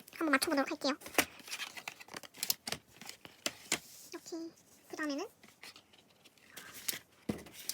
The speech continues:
이 도안. 앞면은 이런, 다,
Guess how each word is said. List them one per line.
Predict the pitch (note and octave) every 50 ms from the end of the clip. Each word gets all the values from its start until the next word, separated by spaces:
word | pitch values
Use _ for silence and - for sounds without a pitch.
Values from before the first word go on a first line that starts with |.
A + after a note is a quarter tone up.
| - - - - - - - - - - - - - -
이 | F4+
도안. | E4+ C4+ - - - - - - - - - - - - - - - - - - - - - - - - -
앞면은 | E4 E4 D#4 D4 D4
이런, | D#4+ D#4+ E4+ - - -
다, | - E4